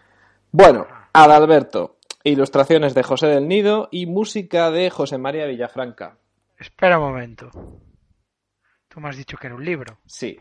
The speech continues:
Speaker 1: es un libro, pero aparece con, eh, un, un C D, un C D con música.
Speaker 2: Ajá.
Speaker 1: Eh, um, se llama Suite para instrumentos medievales, coro y orquesta.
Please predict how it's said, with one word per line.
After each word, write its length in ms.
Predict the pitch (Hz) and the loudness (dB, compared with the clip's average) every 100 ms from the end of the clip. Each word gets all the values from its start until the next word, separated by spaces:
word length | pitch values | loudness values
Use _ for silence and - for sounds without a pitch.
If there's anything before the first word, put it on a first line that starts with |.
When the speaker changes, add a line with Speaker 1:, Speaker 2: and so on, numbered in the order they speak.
| _ | _
Speaker 1:
es 220 | 123 123 | -16 -12
un 100 | 131 | -10
libro, 360 | 131 143 156 156 | -8 -8 -10 -10
pero 500 | 127 117 117 113 110 | -10 -10 -10 -10 -10
aparece 520 | 110 113 113 113 127 117 | -10 -10 -12 -12 -14 -12
con, 560 | 120 120 117 117 123 - | -10 -8 -8 -12 -18 -20
eh, 240 | 113 120 | -20 -20
un, 240 | 123 123 - | -18 -18 -20
un 140 | 127 | -20
C 140 | 117 - | -20 -20
D, 160 | 90 - | -20 -18
un 120 | - - | -16 -16
C 100 | 101 | -16
D 120 | 104 | -16
con 140 | 117 120 | -14 -14
música. 560 | 127 131 120 160 202 _ _ _ _ _ - _ _ _ _ | -10 -10 -6 -6 -8 _ _ _ _ _ -20 _ _ _ _
Speaker 2:
Ajá. 500 | 117 107 _ 175 277 - | -20 -20 _ -20 -16 -4
Speaker 1:
Eh, 260 | 135 127 | -2 0
um, 300 | 127 123 123 | -4 -6 -12
se 240 | - - 139 | -12 -6 -4
llama 380 | 156 165 180 - | -4 -6 -10 -14
Suite 380 | - - 185 180 | -20 -6 -4 -4
para 180 | 131 127 | -6 -6
instrumentos 560 | 127 - 139 175 160 143 | -8 -10 -8 -8 -8 -8
medievales, 680 | 135 127 139 160 175 175 _ | -6 -4 -4 -4 -6 -10 _
coro 320 | - 170 185 | -8 -6 -6
y 80 | 143 | -8
orquesta. 580 | 120 - 113 - - - | -10 -14 -18 -18 -20 -20